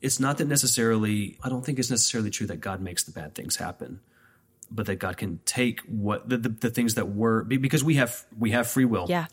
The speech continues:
Speaker 1: We have the ability to choose to do an evil thing, but that God can still take that evil thing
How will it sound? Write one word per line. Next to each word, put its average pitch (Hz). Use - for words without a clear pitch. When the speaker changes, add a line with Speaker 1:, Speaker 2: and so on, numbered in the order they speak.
Speaker 1:
We 113
have 127
the 107
ability 127
to 107
choose 117
to 113
do 104
an 98
evil 98
thing, -
but 104
that 107
God 104
can 104
still 95
take 107
that 92
evil 85
thing 82